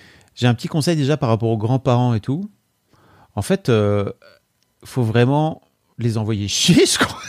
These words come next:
tout simplement. Ça n'est pas, en fait, ils sont plus tes parents, tu vois. T'es à l'âge adulte maintenant.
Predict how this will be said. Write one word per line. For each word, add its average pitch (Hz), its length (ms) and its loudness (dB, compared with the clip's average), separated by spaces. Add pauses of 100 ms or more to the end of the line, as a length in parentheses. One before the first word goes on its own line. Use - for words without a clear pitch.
(100)
tout - 100 -20
simplement. - 460 -8 (840)
Ça - 160 -6
n'est 123 120 0
pas, 143 440 0 (220)
en - 60 -6
fait, - 220 -8
ils 175 60 -2
sont 131 180 -2
plus 247 260 -4
tes 151 140 0
parents, 170 440 0
tu 131 100 -8
vois. 123 240 -2 (600)
T'es 139 100 -2
à 123 100 2
l'âge 123 180 0
adulte 127 340 -4
maintenant. 139 420 -4